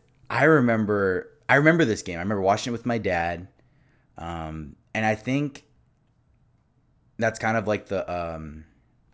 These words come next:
that's kind of the, the, the cool moments with, with reliving a lot of these Kobe memories is thinking about the, the people that I got to share 'em with. And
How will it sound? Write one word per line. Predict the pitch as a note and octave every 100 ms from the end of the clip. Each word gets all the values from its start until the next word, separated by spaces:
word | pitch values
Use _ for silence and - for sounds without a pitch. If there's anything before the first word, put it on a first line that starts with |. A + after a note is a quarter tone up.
| _ _ _ _ _ _ _ _ _ _ _ _ _ _ _ _
that's | - -
kind | B2 A#2
of |
the, | G#2 F#2 E2+ -
the, | F#2
the | F2+ F#2+
cool | - B2
moments | G#2 G2 G2 E2+ C#2 - - _ _ _ -
with, | F#2 E2+ - - -
with | E2+ - - - - -
reliving | G2+ G#2 F#2+ F#2+ F#2+
a |
lot | F2+ F#2
of |
these | F2 -
Kobe | G2+ G2+
memories | F#2 E2+ E2 D#2
is | E2 - _ _ _ _ _ _ _
thinking | - A2 A2
about | G#2 F#2+ F#2+ F2+ E2+
the, | G2 - _ _ _ _ _ _ _ _ _ _
the | A2
people | A2+ A2 G#2
that | G2
I |
got | F#2+
to | E2+
share | - F#2+ E2+
'em | D2+
with. | D2+ - _ _ _ _ _ _ _ _ _ _ _
And | F2 F2 F2 E2+ E2+ E2 D2+